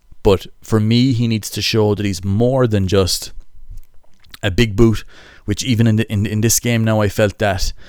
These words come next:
some of his drives up the line, he left it a little bit short. Some of his clearances weren't great. Underfoot conditions weren't great either, though, to be fair. But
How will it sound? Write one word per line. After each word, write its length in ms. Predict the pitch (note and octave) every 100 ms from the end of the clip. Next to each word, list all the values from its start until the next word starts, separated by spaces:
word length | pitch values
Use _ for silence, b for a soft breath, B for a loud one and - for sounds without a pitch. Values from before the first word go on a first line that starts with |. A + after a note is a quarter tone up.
| B B
some 200 | - A2+
of 120 | G#2+
his 160 | G#2 F#2+
drives 420 | - A2 G#2+ F#2+
up 140 | G#2 -
the 80 |
line, 320 | G#2 G#2+ G#2+ G2
he 120 | G2
left 180 | F2+ -
it 80 |
a 20 | G2
little 160 | F#2+
bit 80 | F2+
short. 520 | - A2+ G#2+ G2+ - B B B B B B
Some 180 | A2
of 80 | G2+
his 140 | F2+ -
clearances 540 | - A2 G#2+ G#2 F#2+
weren't 240 | G#2+ G#2
great. 300 | A2 A2+ G2 -
Underfoot 360 | A#2 G2+ G#2+
conditions 380 | - G2 G2 F2
weren't 180 | F#2 E2+
great 160 | F#2 E2+
either, 200 | G#2 F#2+
though, 140 | E2+
to 120 | -
be 80 | F2
fair. 320 | - A2 G#2+
But 260 | F2 F2+